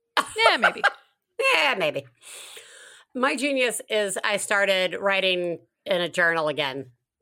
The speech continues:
Speaker 2: I had a, a notebook, and I gotta tell ya, like, two days into this, I needed to write some stuff down.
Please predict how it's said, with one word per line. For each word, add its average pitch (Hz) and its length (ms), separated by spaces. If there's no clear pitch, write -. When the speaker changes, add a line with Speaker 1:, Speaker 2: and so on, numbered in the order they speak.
Speaker 2:
I 196 80
had 202 600
a, 202 60
a 190 40
notebook, 190 540
and 165 320
I 196 140
gotta 196 160
tell 190 200
ya, 151 280
like, 156 280
two 208 220
days 214 320
into 196 320
this, 254 560
I 202 160
needed 196 300
to 185 120
write 156 460
some 202 260
stuff 170 500
down. 131 540